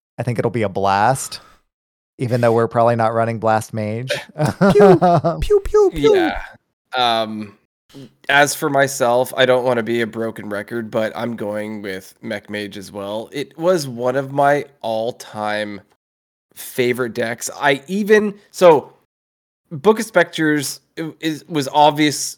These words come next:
Speaker 3: the obvious pick for the return of this deck. Three years ago, when they released Book of Specters, I actually brought back Mech Mage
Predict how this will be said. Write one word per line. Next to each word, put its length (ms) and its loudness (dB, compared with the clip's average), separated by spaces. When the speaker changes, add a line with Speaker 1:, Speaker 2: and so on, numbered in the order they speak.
Speaker 3:
the 160 0
obvious 340 4
pick 320 -6
for 240 -10
the 180 -12
return 340 -10
of 80 -12
this 180 -12
deck. 320 -6
Three 800 -2
years 300 2
ago, 520 4
when 120 2
they 140 6
released 580 2
Book 220 2
of 80 -4
Specters, 560 -6
I 380 2
actually 840 2
brought 640 2
back 460 4
Mech 300 4
Mage 420 -4